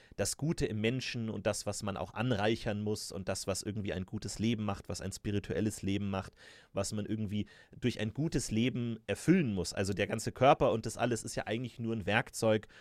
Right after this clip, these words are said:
um die Seele zu ihrer vollen Entfaltung zu bringen. Und dann ist gar nicht mehr so wichtig, was dann nach dem Tod passiert. Das ist natürlich dann dieses ganze Belohnungssystem. Aber eigentlich geht's ja darum, was man,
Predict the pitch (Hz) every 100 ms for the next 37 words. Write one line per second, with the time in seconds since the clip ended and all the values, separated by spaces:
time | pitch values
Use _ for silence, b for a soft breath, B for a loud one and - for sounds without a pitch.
0 | B B 117 110 98 104 131 - - 104
1 | 104 - b - - 113 120 98 - 101
2 | 127 135 117 - 98 92 92 107 127 B
3 | B - 120 - - 127 139 - - 123
4 | 143 - 120 101 90 120 - 135 - 110
5 | - 101 101 117 143 127 101 _ _ -
6 | 170 214 - 101 - 87 104 101 101 110
7 | 92 101 - 95 101 95 95 101 98 87
8 | 104 123 170 147 - - - 104 131 B
9 | B B 107 107 120 143 143 - 131 -
10 | 110 101 107 98 - 98 98